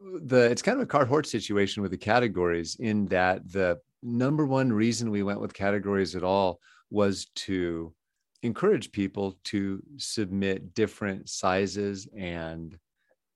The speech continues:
species, because we want, we think it's fun when you go to an event that has good representation of diversity in sizes and styles. And so we wanted to incentivize that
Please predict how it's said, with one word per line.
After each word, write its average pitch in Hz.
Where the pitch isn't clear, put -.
species, -
because 107
we 110
want, 101
we 117
think 135
it's 113
fun 123
when 107
you 104
go 104
to 101
an 92
event 90
that 87
has 82
good 107
representation 87
of 80
diversity 98
in 76
sizes 73
and 73
styles. 73
And 85
so 90
we 90
wanted 101
to 92
incentivize 82
that 78